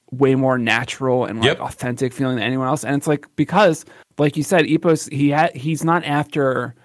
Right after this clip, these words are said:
Speaker 1: attracting the lowest common denominator for views. He wants people that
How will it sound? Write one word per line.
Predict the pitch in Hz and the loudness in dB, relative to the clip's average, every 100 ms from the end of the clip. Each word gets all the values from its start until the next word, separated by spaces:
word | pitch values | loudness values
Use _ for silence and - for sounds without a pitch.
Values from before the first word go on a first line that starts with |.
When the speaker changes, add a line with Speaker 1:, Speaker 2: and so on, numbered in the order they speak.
| _ _ _ _ - | _ _ _ _ -6
Speaker 1:
attracting | 139 - 156 135 135 - 123 113 101 - _ _ _ _ _ _ | -4 -2 0 2 0 -2 -2 -2 -6 -14 _ _ _ _ _ _
the | 135 143 | 2 4
lowest | 131 131 135 | 4 4 2
common | - 135 131 120 | -2 0 0 0
denominator | 117 117 127 117 110 95 92 | -2 0 0 0 -2 -2 -4
for | - | -8
views. | 117 127 196 139 - - - _ _ | -8 0 2 0 -2 -10 -14 _ _
He | 160 | -2
wants | 160 160 143 - - | 0 2 0 -4 -14
people | - 156 151 113 110 - _ _ - | -8 -6 -2 -2 -2 -8 _ _ 2
that | 151 - | 2 2